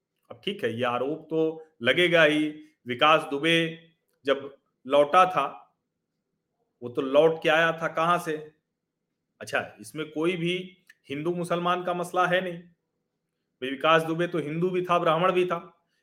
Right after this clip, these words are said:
लेकिन अपराधी था, आतंक फैला दिया था। और यहां एक बात मैं बार बार कह रहा हूं, दोनों ही घटनाओं में पुलिस पर गोली चलाई गई थी।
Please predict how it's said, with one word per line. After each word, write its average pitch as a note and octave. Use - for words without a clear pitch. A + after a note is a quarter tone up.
लेकिन D3
अपराधी D3+
था, F#3
आतंक F3
फैला F3+
दिया F#3
था। F3+
और D3+
यहां F3
एक G#3+
बात F3
मैं D#3+
बार D3
बार C3+
कह A#2+
रहा B2
हूं, D#3+
दोनों A#3+
ही B3
घटनाओं F3
में G#3+
पुलिस A#3+
पर C4
गोली A#3+
चलाई A3
गई G3
थी। B2